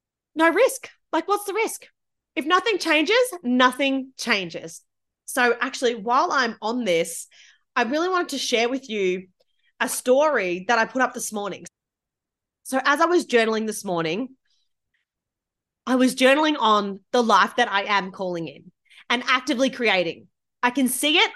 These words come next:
I can feel it. I know it. I know it's done. Anything you dream of, you can experience. It's your beliefs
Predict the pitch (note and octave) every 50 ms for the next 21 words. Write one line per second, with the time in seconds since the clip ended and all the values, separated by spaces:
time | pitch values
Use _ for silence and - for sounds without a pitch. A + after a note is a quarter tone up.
0 | - C4+ C#4 - D4+ C4+ A#3 - _ - - B3 A#3+ B3 B3+ D#4 G4 A4 - -
1 | _ _ - A3+ A3+ A3 G#3+ G#3 G#3+ G#3+ A3 A3 A#3+ C#4+ F4+ A4 - - _ _
2 | _ - A#3+ A3 G#3+ A3+ A#3 A#3+ A#3+ - - F3 F3+ F#3+ E3+ D#3 A2+ D3+ _ _
3 | _ _ _ _ _ _ _ _ - - _ _ _ _ _ _ - D#4+ F4+ G4
4 | G4 G#4 G4 G#4 F#4 B3 C#4 C#4 C4 C#4 C#4 B3+ A#3 A3+ A3+ A3+ B3 C4 _ _
5 | - A3 A#3 A3+ C#4 B3+ A#3 - - - - A3 G3+ F#3+ E3+ C3+ G#2 E3 - -
6 | - - - _ _ - C4+ C4 C4 C#4 C4+ B3 - B3+ B3+ A3+ A3+ A#3+ B3+ B3
7 | -